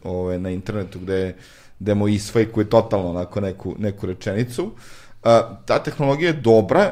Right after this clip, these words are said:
znaš, svaka tehnologija je okej i nije okej u, u, u nekom pogledu, jel? O-, okej je u pogledu tih dinamičkih reklama koji su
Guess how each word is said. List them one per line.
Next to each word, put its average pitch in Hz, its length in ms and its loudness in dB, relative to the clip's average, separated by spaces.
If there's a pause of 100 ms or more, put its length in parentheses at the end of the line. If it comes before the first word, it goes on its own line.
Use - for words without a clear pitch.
(160)
znaš, 127 220 2
svaka 170 240 0
tehnologija 170 280 4
je 165 100 10
okej 190 560 4 (120)
i 170 120 2
nije 165 280 4
okej 147 440 2
u, 123 40 0
u, 120 120 2 (260)
u 120 80 -2
nekom 117 260 2
pogledu, 90 380 0
jel? 120 160 4 (380)
O-, 113 120 -8 (160)
okej 175 340 -2
je 165 120 -2
u 135 80 0
pogledu 120 560 -2
tih 120 440 -2 (380)
dinamičkih 123 680 -2
reklama 151 760 -2
koji 143 240 -2
su 123 340 -8